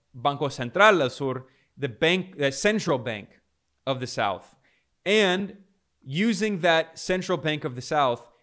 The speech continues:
they can create the regional currency, the Sur. So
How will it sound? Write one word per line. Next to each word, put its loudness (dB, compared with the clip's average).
they 0
can -10
create -2
the -6
regional -2
currency, -6
the -14
Sur. 0
So 2